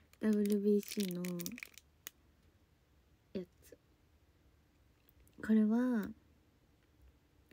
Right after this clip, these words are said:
予約販売のピンバッ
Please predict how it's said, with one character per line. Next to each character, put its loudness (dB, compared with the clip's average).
予 6
約 8
販 6
売 -2
の 2
ピ 4
ン 10
バ 4
ッ -2